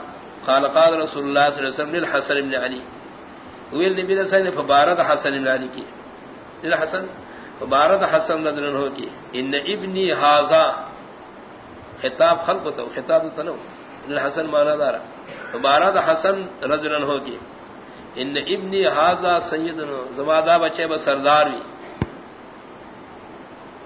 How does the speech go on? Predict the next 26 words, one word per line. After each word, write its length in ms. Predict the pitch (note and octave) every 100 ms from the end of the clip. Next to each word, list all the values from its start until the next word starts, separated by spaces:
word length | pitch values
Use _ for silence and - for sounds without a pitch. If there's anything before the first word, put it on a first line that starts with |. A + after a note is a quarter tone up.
| - - - - -
او 100 | B2+
د 100 | C#3
سیادت 540 | - C#3+ D3+ F3+ F3+
نه 120 | E3
خیدا 420 | - E3+ D3+ D3+ C3+
ده. 140 | B2+ - - - - - - - -
پس 160 | C3 G3 E3
سیادت، 320 | C#3 C3 A2+ - - - -
و 40 | B2
انی 340 | C#3+ D3 C#3+
ارجو 420 | C#3+ F3+ F#3+ F#3+
ان 140 | D#3+ F3+
یصلح 320 | F3 D#3 D#3
الله 320 | D3 C#3+ C#3+
به 260 | C3+ C#3 C#3
بین 260 | C3+ C3
فئتین، 480 | B2+ B2 A#2+ B2 A2+ G#2 - - - - - - - - -
دا 100 | B2
امارات 400 | C3+ D3 E3 G3
اور 120 | G3 F3
سیادت 440 | D#3+ D#3 F#3 F#3
داغه 220 | D#3 D#3+
نه 140 | D#3+ D3+
ودارا، 380 | C#3+ D3+ E3
چې 120 | D#3+ D3
زه 340 | D3 D#3